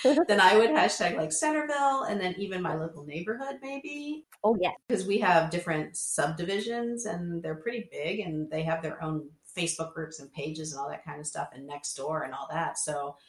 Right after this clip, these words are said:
Speaker 2: so I'm, what I'm hearing is even down to the neighborhoods, like, if you're servicing a couple different subdivisions in the area, would you hashtag those as well?
Speaker 1: Yes, for sure. Absolutely. Hashtag,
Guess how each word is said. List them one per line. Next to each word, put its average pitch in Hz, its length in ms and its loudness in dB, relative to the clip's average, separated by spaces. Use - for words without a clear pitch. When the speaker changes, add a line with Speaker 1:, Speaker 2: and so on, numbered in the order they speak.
Speaker 2:
so - 140 0
I'm, 170 140 8
what 185 100 6
I'm 180 160 4
hearing 185 300 4
is 156 540 0
even 165 480 0
down 151 420 2
to 151 280 -2
the 147 100 -6
neighborhoods, 147 1080 -6
like, 156 160 0
if 151 160 -2
you're 156 320 4
servicing 151 560 -2
a 147 80 -6
couple 147 300 -4
different 143 340 -6
subdivisions 139 800 -6
in 139 140 -16
the 127 180 -16
area, 135 460 -10
would 143 180 -14
you 139 100 -12
hashtag 135 540 -6
those 135 260 -10
as 135 180 -12
well? 139 420 -4
Speaker 1:
Yes, 196 540 2
for - 160 0
sure. 202 500 0
Absolutely. 190 1040 -2
Hashtag, 190 600 -4